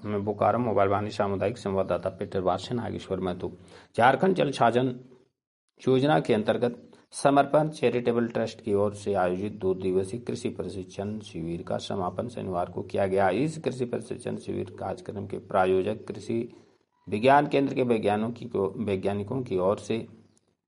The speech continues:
प्रखंड के को पंचायत अंतर्गत बुढ़नगोड़ा और रजुआ पंचायत के मेरुदारू में प्रशिक्षण शिविर का आयोजन किया गया। इन दोनों स्थानों पर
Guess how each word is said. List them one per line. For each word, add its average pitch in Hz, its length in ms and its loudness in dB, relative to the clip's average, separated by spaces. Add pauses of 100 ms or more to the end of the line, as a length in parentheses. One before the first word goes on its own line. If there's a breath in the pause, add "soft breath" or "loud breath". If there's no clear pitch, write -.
(360)
प्रखंड 156 320 4
के 151 180 4
को 139 240 6
पंचायत 127 440 4
अंतर्गत 117 340 2
बुढ़नगोड़ा 107 640 4
और 110 120 4
रजुआ 101 280 4
पंचायत 107 400 0
के 123 60 2
मेरुदारू 110 580 4
में 127 140 2
प्रशिक्षण 107 460 -4
शिविर 104 240 -4
का 110 120 2
आयोजन 101 340 4
किया 110 200 0
गया। 117 220 4
इन 110 200 2
दोनों 139 300 2
स्थानों 127 360 2
पर 135 180 4